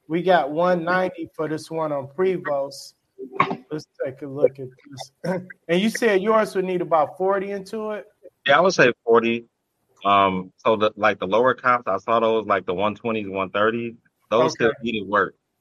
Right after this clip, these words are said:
Speaker 2: you know. So
Speaker 1: Right.
Speaker 2: if you were to hotel it, you know, just, um, put it back on the M L S as is, buy it, then, you know, clean it out, just, and then just put it back on the M L S and let another investor do the full rehab,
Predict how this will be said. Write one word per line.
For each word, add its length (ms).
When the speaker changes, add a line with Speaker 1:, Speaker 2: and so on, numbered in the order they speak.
Speaker 2:
you 120
know. 160
So 100
Speaker 1:
Right. 40
Speaker 2:
if 60
you 120
were 120
to 160
hotel 520
it, 100
you 120
know, 220
just, 300
um, 480
put 100
it 80
back 240
on 100
the 60
M 180
L 120
S 180
as 240
is, 340
buy 280
it, 220
then, 500
you 100
know, 160
clean 300
it 80
out, 340
just, 220
and 120
then 120
just 140
put 80
it 80
back 200
on 60
the 80
M 140
L 120
S 200
and 120
let 280
another 400
investor 420
do 140
the 120
full 200
rehab, 500